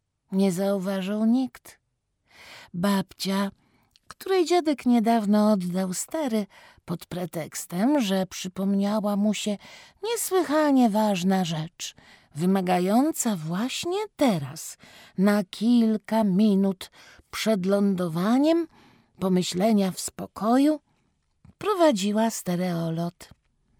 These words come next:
Bimbel nie odrywał oczu od wycelowanej w iluminator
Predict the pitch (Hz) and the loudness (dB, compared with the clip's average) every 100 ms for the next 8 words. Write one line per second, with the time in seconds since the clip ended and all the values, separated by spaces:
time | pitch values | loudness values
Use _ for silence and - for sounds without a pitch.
0 | _ _ _ _ - 175 190 185 175 165 | _ _ _ _ -10 -6 -2 0 2 0
1 | 160 160 220 247 _ _ _ _ _ - | -2 -4 -4 -6 _ _ _ _ _ 0
2 | 190 208 196 196 202 208 240 233 262 277 | 6 8 8 6 4 4 2 2 0 0
3 | _ 311 339 - - 165 _ - - - | _ 2 2 2 -14 -16 _ -20 -18 -2
4 | 190 175 - - 170 208 - 202 190 180 | 0 0 -8 -6 2 2 4 2 2 2
5 | 233 233 208 175 - 220 208 196 196 226 | 6 6 6 2 0 2 4 4 4 2
6 | 190 196 190 | 2 0 -2